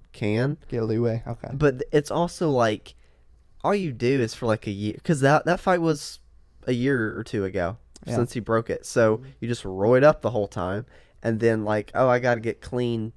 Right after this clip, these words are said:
Speaker 1: six months before a fight." Okay, whatever. But I just built up twenty pounds of muscle mass. So as long as I can kinda maintain some of that, I got a huge advantage.
Speaker 2: Sure, sure.
Speaker 1: I
Speaker 2: It,
Speaker 1: mean,
Speaker 2: it's
Speaker 1: you're
Speaker 2: just gonna
Speaker 1: getting
Speaker 2: be
Speaker 1: bulky.
Speaker 2: hard too, 'cause you think about, like,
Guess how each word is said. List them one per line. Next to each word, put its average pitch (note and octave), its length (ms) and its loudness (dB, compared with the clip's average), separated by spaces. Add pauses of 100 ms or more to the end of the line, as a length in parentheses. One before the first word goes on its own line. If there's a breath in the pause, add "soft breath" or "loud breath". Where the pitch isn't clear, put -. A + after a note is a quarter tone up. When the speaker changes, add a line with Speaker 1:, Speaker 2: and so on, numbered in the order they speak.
(160)
Speaker 1:
six - 320 -10
months A#2+ 200 -4
before A2+ 300 -4
a G#2 40 -4
fight." A#2+ 440 -2
Okay, G#2+ 260 -4
whatever. G2+ 520 -2 (220 soft breath)
But - 120 -2
I C3+ 100 2
just A#2 220 -6
built A2+ 280 0
up A#2+ 320 2 (400)
twenty A2 300 0
pounds A2 340 -2
of G#2+ 60 0
muscle A2+ 340 -2
mass. G#2 460 -4 (240 soft breath)
So B2+ 120 0
as A#2 100 2
long B2+ 140 4
as B2 120 0
I A#2+ 80 4
can A2+ 160 -6
kinda C3 420 0
maintain A#2+ 580 0
some A2 300 0
of C3 200 0
that, D3 360 4
I B2+ 120 0
got D#3+ 180 0
a - 40 -2
huge G2+ 280 -6
advantage. F#2 580 -6 (260 soft breath)
Speaker 2:
Sure, F3 360 -6 (180)
sure. D3+ 420 -8
Speaker 1:
I A2 60 -4
Speaker 2:
It, A2+ 40 2
Speaker 1:
mean, G#2+ 160 2 (100)
Speaker 2:
it's - 100 -10
Speaker 1:
you're A#2 100 0
Speaker 2:
just A#2 100 -2
gonna C#3 140 4
Speaker 1:
getting C3 100 0
Speaker 2:
be C#3 40 0
Speaker 1:
bulky. F#2+ 140 0 (220)
Speaker 2:
hard D3+ 120 -14
too, F#3+ 260 -2
'cause C#3 340 -4
you B2+ 100 -2
think C#3+ 220 -2
about, C3+ 380 2
like, A#2 360 0